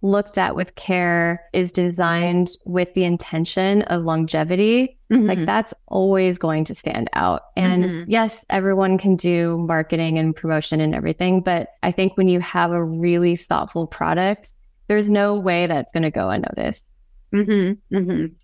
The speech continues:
Speaker 2: I totally, totally agree. Oh my God. This was so amazing.
Speaker 1: <laughs>
Speaker 2: I'm so happy we had you on, Camille. This has been not only educational, but exciting, and also something that I think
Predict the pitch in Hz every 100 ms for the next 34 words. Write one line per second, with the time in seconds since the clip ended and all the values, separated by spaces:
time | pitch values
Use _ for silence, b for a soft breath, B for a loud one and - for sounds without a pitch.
0 | - 196 196 - 196 180 175 165 180 160
1 | 156 151 151 147 151 - - 240 240 208
2 | 175 - 190 262 294 - 302 294 294 262
3 | - - - - - - 262 311 247 185
4 | 165 170 175 156 208 - 311 214 226 226
5 | - 277 277 302 269 254 254 233 226 226
6 | 220 196 196 190 202 - 190 175 175 202
7 | 202 226 202 208 196 196 185 B B B
8 | - 214 202 208 208 208 202 - 190 196
9 | 254 240 - 233 226 220 214 B B -
10 | 208 185 165 - 208 - 269 247 233 226
11 | 220 220 - 208 202 214 196 202 220 202
12 | - 180 175 180 175 165 175 180 - 196
13 | 180 175 -